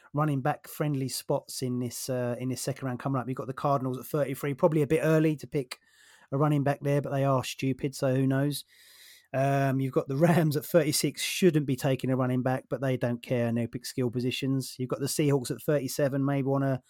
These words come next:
pass catching option with, um, Walker, but again, that's probably early and they'd probably take other positions first. You've also got the Titans at forty-one if they want something else with Derrick Henry. You've got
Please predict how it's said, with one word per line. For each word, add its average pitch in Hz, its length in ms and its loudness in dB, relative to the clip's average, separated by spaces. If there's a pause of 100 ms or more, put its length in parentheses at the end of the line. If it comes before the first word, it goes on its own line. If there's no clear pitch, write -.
(360)
pass 147 240 2
catching - 360 -4
option 147 480 -2
with, 131 280 -4 (220)
um, 135 540 0
Walker, 143 320 2
but 120 120 -2
again, 139 280 0
that's 135 160 -4
probably 131 340 0
early 135 460 4
and 123 280 -2
they'd 127 200 -4
probably 127 160 -4
take 131 220 -4
other 127 180 -2
positions 120 480 -6
first. - 500 -2 (680)
You've 139 160 -2
also 139 280 0
got 139 200 2 (100)
the 127 460 -2
Titans 143 380 -2
at 117 80 -12
forty-one 135 480 0
if 131 100 -4
they 139 120 0
want 139 180 -2
something 139 240 -2
else 143 300 -2
with 123 120 -6
Derrick 143 300 -2
Henry. 156 560 2
You've 131 260 0
got 127 200 0